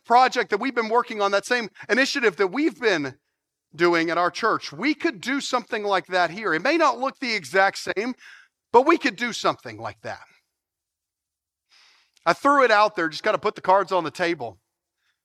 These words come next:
And I was shocked because she actually said, "Yeah, that sounds great. Let's do it." You know,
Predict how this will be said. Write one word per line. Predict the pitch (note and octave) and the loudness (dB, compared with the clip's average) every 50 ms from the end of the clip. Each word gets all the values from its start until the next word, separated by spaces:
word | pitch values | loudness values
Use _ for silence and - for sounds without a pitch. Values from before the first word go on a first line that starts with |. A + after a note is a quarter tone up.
| _ _ _ _ _ _ _ _ _ _ _ - | _ _ _ _ _ _ _ _ _ _ _ 4
And | D#3+ F3 | 6 6
I | F#3 F#3 | 6 6
was | F3+ E3+ D#3+ | 4 2 -2
shocked | - - A#3+ B3+ B3+ A#3 - - | 0 2 4 4 4 4 2 -2
because | F3 F3 - - F#3+ F3+ - | -4 -4 -2 -2 -2 -2 -2
she | - - F#3+ F3+ | -4 -4 0 0
actually | F#3 G#3+ G#3+ - - F#3+ E3 | 2 0 0 -2 -4 -6 -6
said, | - - F#3+ D#3+ F3+ | -4 -4 -4 -2 0
"Yeah, | C4+ D#4 | 2 2
that | D#4+ D#4 E4+ - | 2 2 0 0
sounds | E4 D4+ C#4 - | -2 -2 -2 -2
great. | - C#4 C#4+ B3 | -2 -2 0 0
Let's | A#3+ C4+ - - | -4 -6 -6 -6
do | F3+ B3+ E4 B3+ | -6 -4 -4 -4
it." | B2 - _ _ _ _ _ _ _ _ _ _ _ _ _ _ _ _ _ _ _ _ _ _ _ _ _ _ _ _ | -6 -8 _ _ _ _ _ _ _ _ _ _ _ _ _ _ _ _ _ _ _ _ _ _ _ _ _ _ _ _
You | - F#4+ | 0 4
know, | G4+ G4+ E4 | 4 6 4